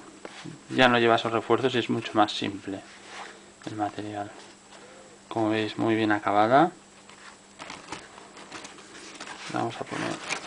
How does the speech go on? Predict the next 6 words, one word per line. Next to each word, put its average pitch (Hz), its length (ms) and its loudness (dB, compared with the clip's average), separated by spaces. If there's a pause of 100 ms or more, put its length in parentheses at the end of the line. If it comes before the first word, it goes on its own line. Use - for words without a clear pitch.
(1400)
aquí - 220 -4
ya 117 80 -4
de 117 80 -4
nuevo. 120 480 2 (1400)
Aquí 120 280 -6
flex-, - 420 -12